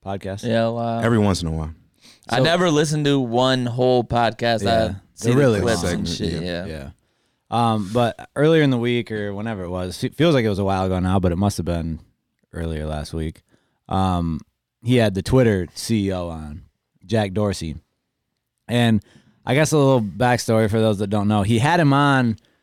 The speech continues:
Speaker 1: before that, like, a month before that or something, and got a bunch of flack for not, like, pressing him on questions and stuff like that. Like, he just kinda let him get some P C shit off and skirt
Speaker 3: Mm-hmm.
Speaker 1: through the interview without pressing on certain issues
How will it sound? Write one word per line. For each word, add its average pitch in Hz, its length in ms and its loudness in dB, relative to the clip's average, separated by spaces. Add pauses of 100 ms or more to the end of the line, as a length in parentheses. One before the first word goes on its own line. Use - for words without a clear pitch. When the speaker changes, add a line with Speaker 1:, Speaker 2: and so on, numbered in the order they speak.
(680)
Speaker 1:
before 143 440 2
that, 101 300 0
like, 107 140 0
a 110 40 0
month 120 260 2
before 123 340 2
that 113 180 2
or 110 80 2
something, 107 560 0 (120)
and 107 480 2 (120)
got 127 180 2
a 123 60 2
bunch 123 260 4
of 101 240 2
flack 113 480 0
for 98 680 2 (920)
not, 117 480 2
like, 104 220 -4
pressing 117 400 2
him 101 100 2
on 92 140 -2
questions 87 460 -2
and 80 100 -6
stuff 73 240 -14
like 73 160 -14
that. 78 220 -12
Like, 87 100 -8
he 95 80 -6
just 92 180 -6
kinda 92 200 -4
let 87 180 -4
him 87 120 -4
get 85 140 -6
some 82 140 -8
P 90 160 -8
C 85 220 -8
shit 80 200 -8
off 80 300 -6
and 76 340 -8
skirt 90 260 -8
Speaker 3:
Mm-hmm. 80 60 -12
Speaker 1:
through 82 160 -10
the 78 120 -8
interview 76 340 -10
without 76 300 -10
pressing 87 320 -6
on 80 120 -4
certain 78 300 -6
issues 71 400 -10